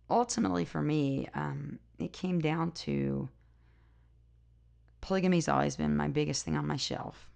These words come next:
And so when I, when I read,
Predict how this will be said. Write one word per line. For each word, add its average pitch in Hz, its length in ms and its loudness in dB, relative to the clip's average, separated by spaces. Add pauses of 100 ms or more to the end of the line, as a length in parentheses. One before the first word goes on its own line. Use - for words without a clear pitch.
(1040)
And 135 600 2 (1500)
so - 240 -4
when 160 120 0
I, 160 260 0 (600)
when 151 140 -2
I 147 80 -2
read, 143 580 -2